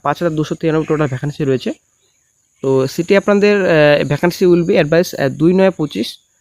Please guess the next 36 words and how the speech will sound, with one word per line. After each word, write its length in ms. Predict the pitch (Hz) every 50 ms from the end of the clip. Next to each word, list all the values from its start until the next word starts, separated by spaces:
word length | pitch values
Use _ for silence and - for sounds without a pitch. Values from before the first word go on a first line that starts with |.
| _ _ _ _ _
তো 60 | 131
দুই 160 | 131 139 151
নয় 120 | 170 180 180
পঁচিশ 300 | - 180 170 - 175 -
তারিখে 240 | 190 170 165 170 170
কিন্তু, 320 | 170 160 160 - 170 160 -
আহ, 200 | - 139 131 127
ভ্যাকেন্সি 360 | 123 135 135 147 143 - 165
রিলিজ 220 | 147 143 147 147 - 156
হবে। 140 | 147 - - -
এখানে 260 | 160 139 143 131 131 135
সম্পূর্ণ 440 | - 143 139 139 - 151 151 151
ডিটেলস 380 | 143 139 135 - 143 139 - -
রয়েছে, 200 | 143 139 - 170
অবশ্যই 280 | 151 131 127 - 139 131
দেখে 180 | 135 127 139
নেবেন 160 | 156 185 262 330 - _ _ _ _ _ _ _ _ _ - -
অফিসিয়াল 300 | 135 135 - - 160 151
নোটিফিকেশন 460 | 151 143 160 151 151 143 - 156 143
ডাউনলোড 260 | 135 131 131 135 127
করে। 200 | - 165 180 339 339 _ _ - _ _ - - _ _ _ _
তারপর 280 | - 143 143 - 156 147
এমটিএস 480 | - 156 175 196 202 220 208 208 202 - -
সিভিলিয়ান 380 | 185 175 175 180 185 185 185 170
রয়েছে, 260 | 170 170 - - 123 - -
হাজার 240 | - - 131 143 151
টোটাল 360 | 175 185 180 180 170 185 175
ভ্যাকেন্সি 380 | 139 143 139 156 165 - - 180
রয়েছে। 360 | 165 160 147 139 - 240 339 392 - _ _ _ _ _
তো 180 | - 139 139 135
the, 140 | 135 131 151
আহ, 200 | 160 165 165 160 - 151 139 131 127 131 139
anticipate 560 | 151 151 - 185 - - 185 175 - 165 151
vacancy 460 | 127 135 139 - 156 156 - - 180 339 - - - _ _ _ _ -
calculated 400 | 165 165 165 190 185 180 190 190
up 180 | 175 170 151